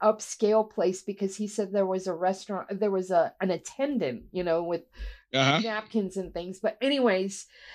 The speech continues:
Speaker 1: he said the guy had banged into the attendant and was cussing at him. Like, he, the, the attendant had actually banged into him, blah, blah, blah. So he's standing at the urinal and he's trying to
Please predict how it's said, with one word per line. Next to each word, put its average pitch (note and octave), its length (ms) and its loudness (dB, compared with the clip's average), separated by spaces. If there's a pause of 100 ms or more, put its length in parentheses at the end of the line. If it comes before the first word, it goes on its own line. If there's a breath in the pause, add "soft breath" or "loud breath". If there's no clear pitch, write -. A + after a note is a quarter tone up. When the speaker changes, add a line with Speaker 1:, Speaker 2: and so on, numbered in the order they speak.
(160 loud breath)
Speaker 1:
he B3+ 80 2
said B3 220 4
the B3 100 2
guy A#3+ 280 4
had A3+ 180 0
banged B3 340 2
into C4 400 2
the A#3+ 180 4
attendant A#3 920 2
and G3 180 0
was F#3+ 160 -8
cussing A#3+ 460 2
at G#3+ 220 2
him. G#3+ 320 2
Like, F#3+ 220 2
he, A3 220 0
the, G#3 360 2
the A3+ 140 6
attendant G#3+ 480 0
had G3+ 340 2
actually G#3 360 2
banged G#3+ 300 0
into G3 160 -2
him, G3 260 -2
blah, F#3 180 4
blah, F3+ 120 0
blah. G3 200 2 (560 loud breath)
So C#4 340 6
he's C4+ 300 -2
standing D4+ 520 0
at C4+ 180 -2
the B3 100 4
urinal A#3 800 2
and A3 160 2
he's A3 340 2
trying A#3+ 380 2
to G3 320 2